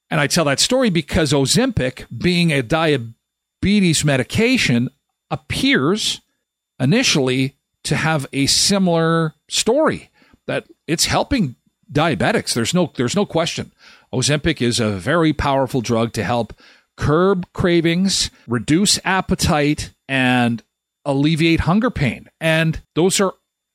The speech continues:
a-, all problems for people who don't have diabetes. You know what I mean? And so if you're able to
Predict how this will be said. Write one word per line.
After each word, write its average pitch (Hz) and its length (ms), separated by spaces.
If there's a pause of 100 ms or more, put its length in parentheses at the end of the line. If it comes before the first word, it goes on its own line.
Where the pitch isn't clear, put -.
a-, 165 60 (160)
all 202 140
problems 202 480 (240)
for 196 100
people 196 320
who 202 140
don't - 380
have - 260
diabetes. 110 720 (120)
You 170 120
know 175 40
what 170 60
I 165 40
mean? 190 280 (240)
And 170 100
so 185 200
if 160 100
you're 233 160
able 185 260
to 147 540